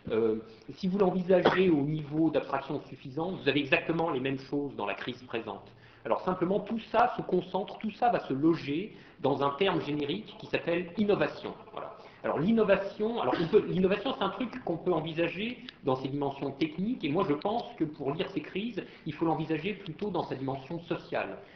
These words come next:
et c'est-à-dire comme croyance. Voilà, on y revient. Alors qu'est-ce que c'est que l'innovation ? Alors en général on peut utiliser des termes ronflants, hein. On dit c'est un nouveau paradigme,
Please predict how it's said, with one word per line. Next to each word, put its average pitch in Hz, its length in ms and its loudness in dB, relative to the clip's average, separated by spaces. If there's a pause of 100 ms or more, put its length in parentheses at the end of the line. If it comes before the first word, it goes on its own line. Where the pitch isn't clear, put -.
(140)
et 113 100 -2
c'est-à-dire 143 480 -2
comme 135 160 0
croyance. 175 600 2
Voilà, 107 300 2
on 107 80 -4
y 117 80 -4
revient. 117 340 0 (340)
Alors 113 180 2
qu'est-ce - 200 -2
que 214 100 2
c'est 196 160 0
que 165 140 -10
l'innovation ? 143 640 0
Alors 131 280 4 (220)
en 131 60 -2
général 190 320 4
on 151 40 0
peut 170 160 0
utiliser 165 440 0
des 151 120 0
termes 139 240 2
ronflants, 131 760 2
hein. 156 120 -6
On 110 180 -2
dit 117 180 -10
c'est 104 100 0
un 101 140 0
nouveau 160 380 2
paradigme, 135 500 4